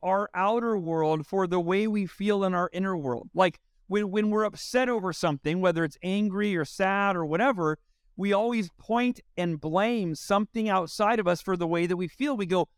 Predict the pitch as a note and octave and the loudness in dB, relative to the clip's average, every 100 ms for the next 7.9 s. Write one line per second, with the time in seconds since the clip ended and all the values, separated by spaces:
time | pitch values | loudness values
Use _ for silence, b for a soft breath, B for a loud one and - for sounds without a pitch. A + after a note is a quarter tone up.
0 | _ - F#3+ - E4 D#4 C4+ A3 F#3 F3+ | _ -8 -8 -2 0 0 0 0 -2 -2
1 | D3 G2 _ _ _ _ - D#4 C#4+ B3 | -4 -6 _ _ _ _ -4 -2 -2 -2
2 | C#4+ C#4 - G#3+ - A#3+ C4 D4 D#4 D4 | -2 -4 -6 -8 -4 -2 0 0 -2 -6
3 | _ _ _ _ _ _ _ - D4 E4+ | _ _ _ _ _ _ _ -8 -2 -2
4 | B3 A#3+ F#3+ D#3+ C3 A2 - _ _ _ | 0 0 0 -2 -4 -8 -10 _ _ _
5 | - A3 - A#3 - B3 G#3 G#3 - _ | -2 -2 -2 -4 0 0 0 -2 -6 _
6 | _ _ _ _ _ - A#3 B3+ - C#4+ | _ _ _ _ _ 0 0 0 -2 -2
7 | B3+ - C4+ C4+ - G#3 D#3+ D3 D3+ | -2 0 0 0 -2 -2 -2 -2 -6